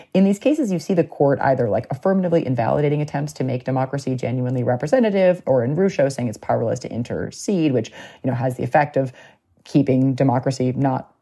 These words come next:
particularly representative. And each time it does that, it kind of leans heavily on these other avenues that it says remains open for pursuing these worthy interests of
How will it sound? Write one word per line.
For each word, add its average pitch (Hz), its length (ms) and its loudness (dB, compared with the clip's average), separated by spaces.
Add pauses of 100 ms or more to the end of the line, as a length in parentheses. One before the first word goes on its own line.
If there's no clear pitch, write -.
(320)
particularly 143 400 2
representative. 131 640 2 (320)
And 214 260 2
each 480 160 0
time 262 220 2
it - 180 -4
does 123 240 2
that, 165 160 2
it - 80 -2
kind 165 180 -2
of 147 140 -2
leans 143 520 -2
heavily 151 400 0
on 127 160 -2
these 135 260 -4
other 156 360 2
avenues 165 440 -2
that 139 100 0
it - 80 -8
says 147 460 0
remains 139 500 0
open 165 360 2
for 156 180 0
pursuing 147 580 -2
these 143 200 -2
worthy 143 340 0
interests 160 460 0
of 147 80 4